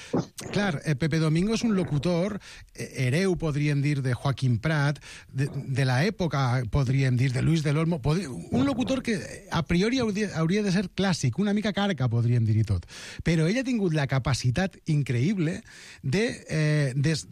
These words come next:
bueno, no sé com dir-lo, de revolucionar la ràdio amb el bon rollisme, no? Que després han agafat moltes emissores. A-, això és increïble, no? Una persona, mm, d'una altra generació que és capaç de dir, "La ràdio ha de ser bon rotllo, camaraderia,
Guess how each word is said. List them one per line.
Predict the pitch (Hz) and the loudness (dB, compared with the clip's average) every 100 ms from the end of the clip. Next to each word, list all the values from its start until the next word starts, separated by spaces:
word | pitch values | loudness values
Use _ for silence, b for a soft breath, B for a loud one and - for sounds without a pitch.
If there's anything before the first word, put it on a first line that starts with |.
| - | -4
bueno, | 143 220 202 | 0 2 2
no | 175 | 0
sé | 202 | 2
com | 202 | 2
dir-lo, | 214 147 127 | 2 2 2
de | 143 160 | 2 2
revolucionar | 147 156 156 156 - 156 190 | 2 2 2 0 0 0 0
la | 214 214 | 0 0
ràdio | 190 196 233 | 0 0 0
amb | 226 165 151 | 0 2 2
el | 147 | 2
bon | 139 151 | 2 0
rollisme, | 131 127 143 131 90 95 | 0 2 2 2 2 2
no? | 160 233 B - | 2 -2 B -4
Que | 143 | -2
després | 135 175 | 0 0
han | 185 | 0
agafat | 233 196 180 | 0 0 0
moltes | 190 190 202 175 165 | 2 2 0 -2 0
emissores. | 143 131 104 87 87 B B B B | 2 2 0 -2 -4 B B B B
A-, | 123 - 127 | -8 -2 0
això | - | 2
és | 151 | 2
increïble, | 269 226 139 202 120 | 2 2 0 2 2
no? | 170 | 2
Una | 208 | 2
persona, | 190 - 175 139 107 B B B - | 0 0 2 2 0 B B B -10
mm, | 120 117 113 107 92 - | -2 2 2 0 -4 -2
d'una | 135 180 214 | 0 2 2
altra | 196 | 0
generació | 175 175 165 135 202 | 0 0 0 0 -2
que | 226 | -2
és | 180 | -4
capaç | - 160 180 | -2 -2 0
de | 185 | 0
dir, | 156 123 | 2 2
"La | 120 | 2
ràdio | 165 202 208 | 2 0 0
ha | |
de | 156 | 0
ser | - 208 208 B B | 0 -2 -4 B B
bon | 120 123 202 185 | -2 0 2 0
rotllo, | 156 175 185 196 | 0 0 0 -2
camaraderia, | 160 143 135 131 123 156 180 180 | 0 2 2 2 2 2 2 0